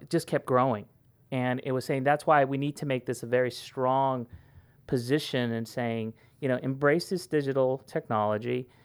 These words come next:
and going back to the concept of digital, digital Darwinism, because if not, you're really placing at risk, you know, being relevant. And, uh, there's still gonna be an audience that's gonna resist. We've talked about this in the past, and that's okay.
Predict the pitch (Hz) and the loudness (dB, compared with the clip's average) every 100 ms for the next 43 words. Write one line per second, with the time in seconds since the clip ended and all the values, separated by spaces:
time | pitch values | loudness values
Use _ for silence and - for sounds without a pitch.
0 | _ _ - 120 113 117 127 127 123 123 | _ _ -6 -2 0 2 2 4 4 2
1 | 143 127 131 127 131 131 123 135 127 120 | -2 -4 -4 -4 -6 -8 -4 -2 -2 -4
2 | - 143 139 127 117 123 202 170 131 127 | -16 -2 -2 0 2 2 4 2 2 -2
3 | 139 156 147 160 208 175 170 151 165 165 | -2 -2 0 2 0 2 2 4 4 4
4 | 165 143 143 127 - 127 123 - - _ | 2 0 0 -6 -4 2 2 0 -18 _
5 | _ _ - 135 120 - _ _ 147 143 | _ _ -8 -2 -2 -4 _ _ -2 2
6 | 123 190 165 110 - _ _ - 139 135 | 2 2 0 -4 -10 _ _ -6 -2 0
7 | 135 127 131 127 123 147 202 208 - 226 | -2 -2 2 2 2 2 0 0 4 4
8 | 226 226 208 165 156 165 - 147 160 143 | 6 2 2 2 2 -2 -8 -8 -6 -2
9 | 127 131 - 151 - 151 160 156 135 - | -2 -2 -2 -4 0 0 0 0 0 0
10 | - 120 107 113 107 - 175 208 214 185 | -6 -6 -4 0 0 -2 0 0 2 0
11 | - 190 107 | 2 0 0